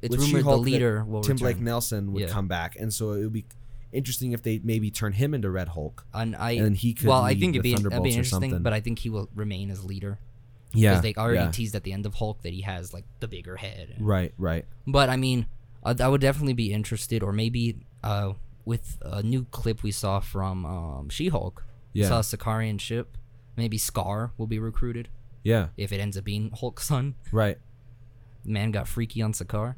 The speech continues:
Speaker 2: <laughs>
Speaker 1: But
Speaker 2: Yeah.
Speaker 1: nah, um, yeah, they very much,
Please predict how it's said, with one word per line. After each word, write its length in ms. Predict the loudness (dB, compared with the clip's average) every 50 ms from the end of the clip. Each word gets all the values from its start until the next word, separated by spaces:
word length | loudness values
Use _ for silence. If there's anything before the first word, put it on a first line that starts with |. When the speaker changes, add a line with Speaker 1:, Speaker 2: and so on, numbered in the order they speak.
| -4 -4 -2
Speaker 2:
<laughs> 160 | -2 -2 0
Speaker 1:
But 240 | 0 2 4 4 4
Speaker 2:
Yeah. 80 | 2 0 -4 -10 -12 -4 0
Speaker 1:
nah, 880 | 2 4 6 6 6 4 4 2 0 -4 -4 -2 -2 0 0 -2 -2 -4
um, 180 | -4 -6 -8 -10 -12 -10 -6 -2
yeah, 220 | -2 0 0 0
they 120 | -2 2 4
very 220 | 6 6 6 6
much, 480 | 6 4 4 2 2 0 -2 -4 -6